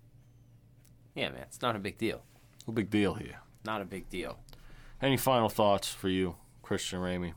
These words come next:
Speaker 2: You always, we're gonna go into Christian Ramey's final word here before we skedaddle.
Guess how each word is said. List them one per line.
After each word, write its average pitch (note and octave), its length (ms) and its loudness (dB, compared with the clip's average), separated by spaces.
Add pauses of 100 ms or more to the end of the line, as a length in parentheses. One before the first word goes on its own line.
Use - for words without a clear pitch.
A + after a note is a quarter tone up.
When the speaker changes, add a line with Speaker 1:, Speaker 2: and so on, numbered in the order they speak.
(200)
Speaker 2:
You G#2+ 120 2
always, G2+ 220 2 (380)
we're D3+ 160 2
gonna C3+ 160 6
go A#2 220 4
into G#2 100 2
Christian G2 420 -2
Ramey's F#2 400 -2 (460)
final C3+ 480 6
word F#2+ 480 6
here C2+ 480 -4 (300)
before F#2+ 320 2
we F2 100 0
skedaddle. E2+ 640 0